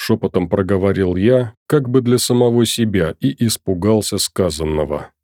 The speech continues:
Во мне словно столкнулись в противоречии две глыбы. Я не мог улететь,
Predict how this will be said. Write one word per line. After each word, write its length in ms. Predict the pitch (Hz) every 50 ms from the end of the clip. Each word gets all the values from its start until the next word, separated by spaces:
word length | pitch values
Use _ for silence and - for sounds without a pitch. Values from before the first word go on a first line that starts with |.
| _ _ _ _
Во 160 | - - 90 98
мне 220 | 120 143 151 135
словно 420 | - - 131 139 143 131 131 127
столкнулись 800 | 113 - - 117 113 113 110 - 113 120 135 135 127 127 117 -
в 100 | - - -
противоречии 880 | - 110 110 - - 107 104 107 110 123 127 120 - - - 95 92
две 260 | 85 87 90 110 113
глыбы. 600 | 110 95 107 104 107 104 95 80 80 80 71 73 - _ _ _ _ _ _ -
Я 180 | 85 95 113
не 140 | 131 143 147
мог 260 | 165 165 143 113 -
улететь, 600 | 101 98 104 120 120 - - 117 90 87 - -